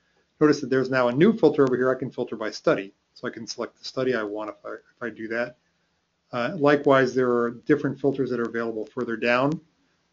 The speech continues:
that pertain to that particular, um, kind of data. For example, if I go over here, I'm gonna click on Analyses. Notice that the number of studies changes dramatically. There are seventy-six studies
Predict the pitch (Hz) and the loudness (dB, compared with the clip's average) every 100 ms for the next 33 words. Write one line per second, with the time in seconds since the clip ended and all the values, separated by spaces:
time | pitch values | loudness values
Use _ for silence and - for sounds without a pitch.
0 | _ 135 - 127 131 123 117 113 - - | _ -8 -6 -4 -4 -4 -2 -4 -6 -2
1 | 143 139 127 113 - _ _ _ 123 107 | 0 2 2 0 -4 _ _ _ -6 -6
2 | 113 - - 147 143 135 120 113 123 190 | -8 -16 -2 2 4 4 2 -2 -2 -6
3 | _ _ _ _ _ _ _ _ _ _ | _ _ _ _ _ _ _ _ _ _
4 | _ _ _ _ _ _ _ - - _ | _ _ _ _ _ _ _ -20 -20 _
5 | _ _ _ - 147 127 127 123 120 120 | _ _ _ 2 4 6 2 4 2 2
6 | 117 123 120 - 196 185 170 170 - 139 | 2 2 2 2 6 8 8 4 -4 -6
7 | - 139 131 113 127 165 165 - 139 135 | -2 -4 -2 -2 2 4 4 4 2 2
8 | - _ _ _ _ _ - 151 143 135 | -4 _ _ _ _ _ 6 6 6 4
9 | 139 131 120 - 156 139 139 - 120 113 | 4 2 0 4 6 6 2 -2 -4 -4
10 | 110 - 123 127 127 117 117 117 123 127 | -6 -6 0 2 2 0 -4 -4 -4 0
11 | 120 117 - 151 139 139 170 - - 120 | 0 2 4 4 4 4 2 2 2 2
12 | 117 107 | 0 -4